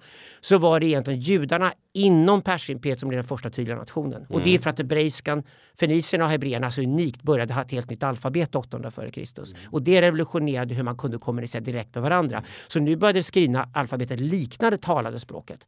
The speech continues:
Speaker 1: Och det gjorde fenicierna och hebreerna jättegrej av och blev handelsfolk, sjöresande och så vidare.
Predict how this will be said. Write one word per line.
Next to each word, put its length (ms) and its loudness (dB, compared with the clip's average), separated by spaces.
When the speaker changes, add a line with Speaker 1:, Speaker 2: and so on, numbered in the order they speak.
Speaker 1:
Och 200 -2
det 340 6
gjorde 260 2
fenicierna 480 -4
och 40 -2
hebreerna 380 -4
jättegrej 600 -2
av 120 0
och 140 2
blev 200 0
handelsfolk, 760 -2
sjöresande 840 2
och 80 -4
så 80 -12
vidare. 260 -14